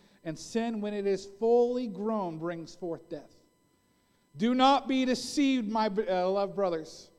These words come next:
For every good gift and every perfect gift is from above, coming down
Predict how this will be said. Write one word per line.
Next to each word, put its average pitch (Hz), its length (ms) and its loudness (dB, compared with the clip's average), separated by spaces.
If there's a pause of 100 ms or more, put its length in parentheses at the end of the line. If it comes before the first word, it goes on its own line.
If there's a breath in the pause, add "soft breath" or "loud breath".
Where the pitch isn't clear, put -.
(400 soft breath)
For 208 140 -2
every 226 320 0
good 202 340 4
gift 175 320 -6
and 190 160 -10
every 202 280 0
perfect 262 640 0
gift 185 260 -2
is 165 100 -6
from 190 180 -6
above, 175 420 -2 (220 loud breath)
coming 262 400 2
down 262 400 2